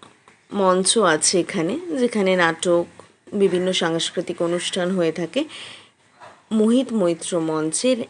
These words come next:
একদম পাশে কিন্তু এই মন্দির। এক দু মিনিটের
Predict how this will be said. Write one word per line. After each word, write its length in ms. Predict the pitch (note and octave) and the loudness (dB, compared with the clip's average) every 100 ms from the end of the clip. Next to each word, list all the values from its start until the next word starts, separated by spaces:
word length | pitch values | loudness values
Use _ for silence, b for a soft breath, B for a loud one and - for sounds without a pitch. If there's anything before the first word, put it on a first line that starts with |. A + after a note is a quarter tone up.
| - - | -12 -2
একদম 720 | G3+ G3 F#3+ F#3 A#3 C4+ C4+ B B B B _ _ | 0 0 -2 0 0 0 -4 B B B B _ _
পাশে 380 | F#3 D#3+ - F#3+ | 0 2 -2 -4
কিন্তু 560 | F#3 F3 F3 A#3+ D#4 E4 b b _ _ _ | -2 -4 -2 -2 -2 -4 b b _ _ _
এই 340 | G3+ G3 G3 G3 - _ _ - | 2 4 4 -2 -12 _ _ -6
মন্দির। 520 | G#3 F#3 D#3+ D#3 D#3 D3 - _ _ _ _ _ _ _ _ _ _ _ _ _ _ _ _ _ _ _ _ _ _ _ _ _ _ _ _ _ _ _ _ _ _ _ _ _ - | 0 2 2 -2 -4 -4 -14 _ _ _ _ _ _ _ _ _ _ _ _ _ _ _ _ _ _ _ _ _ _ _ _ _ _ _ _ _ _ _ _ _ _ _ _ _ 2
এক 320 | G3 F3+ F3 | 6 6 4
দু 100 | G3+ | 2
মিনিটের 920 | F#3+ F#3 F#3 F#3 - - - G#3 F#3 | 4 4 2 -2 -10 -20 -4 0 2